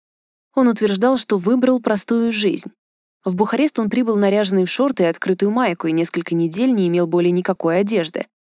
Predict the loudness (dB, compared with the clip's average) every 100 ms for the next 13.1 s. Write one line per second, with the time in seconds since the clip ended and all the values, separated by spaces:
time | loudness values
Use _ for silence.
0 | _ _ _ _ -2 2 2 2 2 2
1 | 0 0 0 0 2 0 2 0 2 0
2 | 0 0 0 0 0 2 2 0 -2 0
3 | 0 2 0 2 2 2 2 2 2 0
4 | 2 -2 -6 _ -2 2 2 2 2 0
5 | 0 0 0 0 0 2 2 0 0 2
6 | 2 -2 -4 -8 -4 -2 0 -2 -2 -4
7 | -6 -10 _ _ _ _ -4 0 0 0
8 | 0 0 0 2 2 2 0 0 2 0
9 | 0 -2 0 0 2 2 2 2 2 0
10 | -2 -2 0 0 0 -2 0 0 0 0
11 | 0 0 0 0 0 0 0 -4 -2 -4
12 | -4 -2 -2 -2 -2 -2 -4 -4 -4 -4